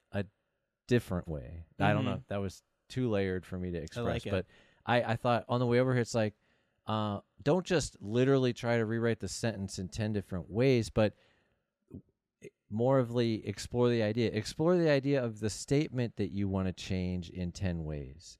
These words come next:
Speaker 1: And what, what would that look like? Yeah.
Speaker 2: Yeah.
Speaker 1: So, yeah, I, I'm, I am working with the opening line,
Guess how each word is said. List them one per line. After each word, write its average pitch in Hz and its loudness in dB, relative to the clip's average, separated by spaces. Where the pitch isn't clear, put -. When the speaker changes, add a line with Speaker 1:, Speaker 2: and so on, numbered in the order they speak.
Speaker 1:
And 92 -4
what, 107 0
what 107 2
would 101 0
that 98 0
look 85 -8
like? 82 -14
Yeah. 92 -2
Speaker 2:
Yeah. 85 -4
Speaker 1:
So, - -6
yeah, 123 4
I, 117 2
I'm, 113 -2
I 104 0
am 104 -2
working 107 -2
with 98 -2
the 98 0
opening 98 -2
line, 92 -2